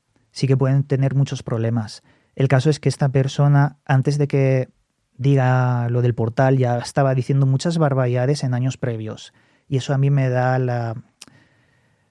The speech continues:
me causa la sensación de que aquí hay una persona inestable,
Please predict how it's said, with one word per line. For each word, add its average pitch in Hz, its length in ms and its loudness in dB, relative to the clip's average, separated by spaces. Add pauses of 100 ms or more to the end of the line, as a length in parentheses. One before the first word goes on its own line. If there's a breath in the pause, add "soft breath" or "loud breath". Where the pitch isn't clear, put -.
me 131 140 -2
causa 135 280 2
la 139 120 2
sensación 139 920 0
de 127 220 -2
que 123 100 -2
aquí 127 340 0
hay - 60 0
una 135 160 0
persona 123 340 -4
inestable, 117 640 -4